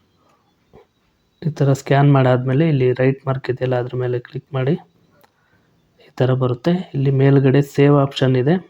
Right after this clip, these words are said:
ಅದ್ರ ಮೇಲೆ ಕ್ಲಿಕ್ ಮಾಡಿ. ಈ ಥರ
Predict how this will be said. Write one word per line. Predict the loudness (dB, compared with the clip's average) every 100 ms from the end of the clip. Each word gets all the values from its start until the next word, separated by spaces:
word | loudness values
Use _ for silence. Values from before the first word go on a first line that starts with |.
| _ _ _ -4 -2
ಅದ್ರ | 0 -2
ಮೇಲೆ | -4 -6
ಕ್ಲಿಕ್ | -10 -12 -6
ಮಾಡಿ. | -4 -4 -6 _ _ _ _ _ _ _ _ _ _ _ _ _ _ _ _ _ _ _ _ _ _ _ _ _ _ _ _ _ _ _ _ _ _ _ _ -6
ಈ | -4
ಥರ | -2